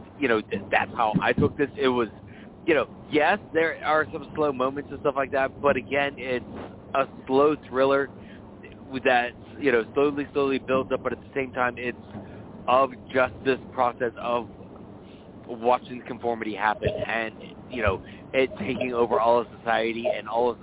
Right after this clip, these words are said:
society thinking everything's normal and that's what you're supposed to do. And, yeah, it's just, it's a deep, deep fucking movie, and <laughs> it was just a fun, fun ride, man. Th-, thank you so much for the pick.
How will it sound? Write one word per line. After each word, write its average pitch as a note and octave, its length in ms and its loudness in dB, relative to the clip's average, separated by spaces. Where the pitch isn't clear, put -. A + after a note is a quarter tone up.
society A2 520 0
thinking A#2+ 420 -2
everything's B2+ 480 0
normal A#2+ 300 0
and A2 160 -6
that's A2+ 160 0
what B2 100 -8
you're G#2 160 0
supposed G#2 320 -4
to G#2+ 60 -10
do. F2 260 -8
And, G2+ 380 -2
yeah, C#3 220 4
it's C3 300 -2
just, C#3+ 260 2
it's D3 200 -6
a D#3+ 120 4
deep, E3 180 -2
deep F3 160 -6
fucking C3+ 280 -2
movie, C3 460 -4
and B2+ 520 0
<laughs> - 0 -
it C#3+ 100 2
was D3 220 2
just C3+ 220 0
a C3 180 -2
fun, C3 240 2
fun B2 200 -2
ride, A#2+ 240 2
man. G2+ 240 -6
Th-, G2+ 220 -10
thank - 180 -4
you A#2+ 100 -12
so B2+ 100 0
much B2+ 180 0
for A#2+ 80 -12
the G#2+ 80 -8
pick. A#2 240 -6